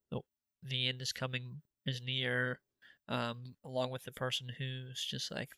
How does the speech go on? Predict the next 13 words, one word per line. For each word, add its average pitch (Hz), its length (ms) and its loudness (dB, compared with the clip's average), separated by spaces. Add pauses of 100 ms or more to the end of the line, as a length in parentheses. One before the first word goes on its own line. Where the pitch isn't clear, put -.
(260)
re-, 131 240 2
embracing, 127 760 -2 (720)
like, - 180 -6
turmoil, 135 640 2 (180)
thinking 135 240 -6
it's 127 140 -4
gonna 127 160 -2 (100)
usher 131 320 2
in, 131 160 2
like, 131 200 -4
this - 200 -4
new 131 440 -2
world. 120 400 2